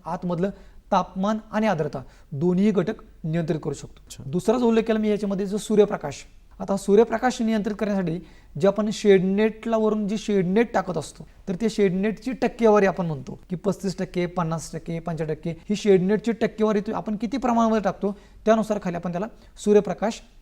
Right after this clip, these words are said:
Speaker 1: नियंत्रित करू शकतो. आणि दुसरा जो महत्त्वाचा घटक आहे तो म्हणजे कार्बन डायऑक्साईड. आता हे कार्बन डायऑक्साईड जो घ-, घटक आपल्याला नियंत्रित करायचा असेल तर शेडनेट हाऊसला किंवा पॉली हाऊसला चारही बाजूने
Speaker 2: अच्छा.
Speaker 1: आपण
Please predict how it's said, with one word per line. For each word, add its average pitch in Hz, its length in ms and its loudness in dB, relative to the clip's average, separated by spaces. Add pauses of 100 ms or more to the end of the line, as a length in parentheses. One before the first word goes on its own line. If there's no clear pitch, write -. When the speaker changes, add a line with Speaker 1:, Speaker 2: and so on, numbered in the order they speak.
Speaker 1:
नियंत्रित 180 500 2
करू 156 100 -2
शकतो. - 300 -14 (500)
आणि 175 120 -2
दुसरा 190 260 2
जो 233 80 4
महत्त्वाचा 196 340 -2
घटक 175 340 -6
आहे 185 140 -6
तो 196 40 -4
म्हणजे 185 180 -4
कार्बन 190 480 -2
डायऑक्साईड. 180 400 -4 (520)
आता 190 140 -4
हे 220 60 0
कार्बन 202 420 -2
डायऑक्साईड 247 300 -2
जो 226 140 -4
घ-, 208 200 -4
घटक 185 240 -2
आपल्याला 185 240 -6
नियंत्रित 185 340 -4
करायचा 160 220 -4
असेल 190 220 -4 (320)
तर 202 160 6 (440)
शेडनेट 185 380 2
हाऊसला 196 320 -4
किंवा 214 220 -4
पॉली 190 240 -2
हाऊसला 175 340 -4 (480)
चारही 226 400 6
बाजूने 160 360 4
Speaker 2:
अच्छा. - 600 -16
Speaker 1:
आपण 180 260 0